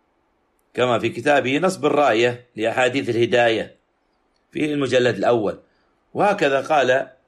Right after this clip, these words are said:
الشيخ محمد صالح العثيمين رحمه الله عند حديثه عن الستر، قال: "والأفضل أن يستر عورة أخيه، لأن الناس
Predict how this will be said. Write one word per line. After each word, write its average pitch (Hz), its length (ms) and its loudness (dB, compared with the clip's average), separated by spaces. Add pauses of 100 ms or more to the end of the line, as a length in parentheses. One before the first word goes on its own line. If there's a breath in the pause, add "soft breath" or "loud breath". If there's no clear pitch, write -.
(580)
الشيخ - 500 -2 (600)
محمد 127 360 -6
صالح 127 360 0
العثيمين 110 760 -4
رحمه 107 320 -4
الله 120 520 0 (760)
عند 113 200 -4
حديثه 127 880 -2 (560)
عن 120 160 0
الستر، 165 600 -2 (1200)
قال: 147 400 2
"والأفضل 147 880 0
أن 120 140 -2
يستر 143 480 -2
عورة 127 560 0
أخيه، 120 800 -2 (960)
لأن 127 340 -4
الناس 131 520 0